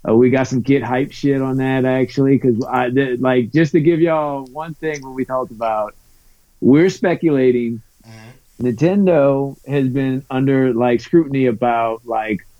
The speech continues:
Speaker 1: well, you know, great sales with the system first year, right?
Speaker 2: Yeah.
Speaker 1: But can you repeat that next year?
Speaker 2: Mm.
Speaker 1: And I'm gonna say you can when you have a bundle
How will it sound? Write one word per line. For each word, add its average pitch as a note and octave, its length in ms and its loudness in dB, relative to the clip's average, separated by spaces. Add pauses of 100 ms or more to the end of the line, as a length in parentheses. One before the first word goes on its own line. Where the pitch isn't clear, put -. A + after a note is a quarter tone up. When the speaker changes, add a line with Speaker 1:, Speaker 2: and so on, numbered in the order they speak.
(360)
Speaker 1:
well, A#2+ 540 2 (460)
you B2 100 -2
know, A2+ 280 -2 (100)
great E3 360 2
sales D#3+ 440 0
with C#3 140 -4
the C3+ 60 -6
system C#3 460 -6
first B2 300 -4
year, G#2 240 0
right? A#2 280 -2
Speaker 2:
Yeah. A2+ 160 -14
Speaker 1:
But G#2+ 100 -6
can F3+ 280 4
you E3+ 160 6
repeat C#3 380 0
that A#2 200 -6
next A#2+ 300 -10
year? D2+ 300 -16
Speaker 2:
Mm. C3 200 -14 (560)
Speaker 1:
And C3+ 340 2
I'm E3 220 -2
gonna F3+ 200 -2
say D#3+ 440 -2 (120)
you C3 260 2
can F3+ 720 -2 (400)
when C#3 240 4
you D3 160 4
have C#3 680 2 (600)
a C3 200 0
bundle F3+ 760 -2